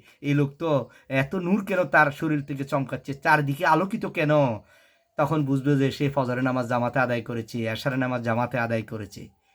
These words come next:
এই জন্য তাকে নূরে নূরান্বিত করে দিয়েছে আল্লাহ তাআলা। এ হাদিসটি এসেছে আবু দাউদ শরীফ, পাঁচশো একষট্টি নম্বর হাদিস।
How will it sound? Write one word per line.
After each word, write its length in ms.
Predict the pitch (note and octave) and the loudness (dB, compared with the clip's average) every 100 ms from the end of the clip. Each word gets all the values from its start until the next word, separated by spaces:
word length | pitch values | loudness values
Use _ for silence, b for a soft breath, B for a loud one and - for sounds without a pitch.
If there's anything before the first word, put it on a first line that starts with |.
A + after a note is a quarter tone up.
| _ | _
এই 120 | E3 | -2
জন্য 300 | F#3+ G3 E3+ | 2 2 0
তাকে 300 | C#3+ C#3+ D#3 | 2 0 2
নূরে 340 | C#3 D#3+ F3 | 2 4 4
নূরান্বিত 500 | D3 D3 D#3+ G3 F#3 | 4 4 4 2 -2
করে 240 | D#3 C#3 B2 | -4 -4 -4
দিয়েছে 340 | A#2 G#2+ - | -6 -8 -6
আল্লাহ 280 | A2+ G#2+ G2 | -4 -4 -8
তাআলা। 380 | G2+ G2 F2 - _ _ _ _ _ _ b b b b | -8 -10 -10 -14 _ _ _ _ _ _ b b b b
এ 100 | E3+ | 4
হাদিসটি 440 | G#3+ G#3 - G#3+ | 4 4 -4 -2
এসেছে 400 | G3 G#3+ G3+ A#3+ - b b | 0 -2 -2 -2 -4 b b
আবু 240 | C3 C3+ | 0 2
দাউদ 260 | C#3 C#3 F3 | 6 4 4
শরীফ, 320 | - A3+ C4+ - _ _ | 0 2 2 -2 _ _
পাঁচশো 600 | - B2+ B2+ - A3+ A3 b b | -2 -2 -2 -2 2 2 b b
একষট্টি 440 | G#3 G3+ - - | 0 0 -2 -6
নম্বর 280 | D3+ B2+ A2+ | -2 0 -2
হাদিস। 500 | G2+ G2+ F#2 D#2+ - | -4 -6 -8 -16 -20